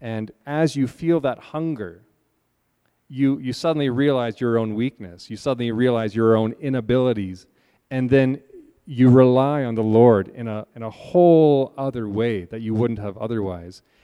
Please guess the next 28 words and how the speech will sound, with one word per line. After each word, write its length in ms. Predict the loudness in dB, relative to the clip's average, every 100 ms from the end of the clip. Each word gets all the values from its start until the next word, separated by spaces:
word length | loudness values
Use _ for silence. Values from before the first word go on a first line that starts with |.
| _
And 160 | -8 -4
there's 160 | -4
something 420 | -4 -8 -6 -6
spiritually 800 | -8 -14 -4 2 2 2 -4 -8
as 240 | -8 -6 -2
we, 300 | 0 0 -4
as 140 | -6
we 160 | -6 -4
depend 640 | -8 -8 -8 -6 -6 -6
and 160 | -4
rely 400 | -2 0 -2 -6
on 120 | -8 -10
the 60 |
Lord 340 | -4 0 0 -2
in 220 | -4 -2
our 260 | -4 -6 -6
hunger 600 | -6 -6 -4 -4 -4 -8 _ _ _ _ _
that 240 | -10 -10
makes 240 | -8 -8 -8
us 100 | -6
realize 420 | -2 -2 -4 -6
man 220 | -6 -4
does 140 | -6 -6
not 180 | -8
live 240 | -4 -6 -4
by 160 | -6
bread 240 | -6 -6 -4
alone, 520 | -2 -2 -4 -6